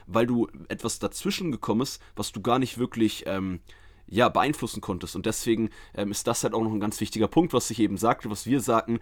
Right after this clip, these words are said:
dass man genauso, äh, Ziele, äh, zwar festsetzt, mut-, weil das motiviert auch, man zieht mehr durch, aber dass man genauso schaut, dass man da halt, ähm, ja, die auch dementsprechend im Worst Case sonst ein bisschen verschiebt und das gar nicht dann negativ wertet. Das gehört dazu.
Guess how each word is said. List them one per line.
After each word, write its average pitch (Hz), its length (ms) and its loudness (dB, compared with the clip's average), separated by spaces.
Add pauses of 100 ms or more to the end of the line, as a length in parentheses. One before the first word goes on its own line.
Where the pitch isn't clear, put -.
(180)
dass - 160 -6
man 113 100 0
genauso, 113 480 4 (180)
äh, 101 200 -2
Ziele, 135 440 2 (220)
äh, 101 100 -2
zwar 87 220 -4
festsetzt, - 760 -2
mut-, 101 220 -2
weil 92 300 -2
das - 160 -8
motiviert 107 500 2
auch, 143 200 2
man 101 120 -2
zieht - 240 -10
mehr 95 120 -4
durch, 139 340 2 (160)
aber - 200 -2
dass - 160 -2
man 113 80 -2
genauso 110 360 2
schaut, 113 360 4 (220)
dass - 180 -4
man 107 120 0
da 101 160 0
halt, 98 320 -4
ähm, 92 260 -6 (160)
ja, 107 240 2 (240)
die 120 80 2
auch 104 120 2
dementsprechend 113 680 0
im 95 220 -4
Worst 131 260 2
Case 107 240 0
sonst 104 260 -4
ein - 40 -8
bisschen - 180 -4
verschiebt - 400 -2 (220)
und 101 160 -2
das - 160 -2
gar 117 140 0
nicht 117 180 -2
dann 107 100 2
negativ 113 460 0
wertet. - 380 -2
Das - 220 -4
gehört 113 320 -2
dazu. - 380 -2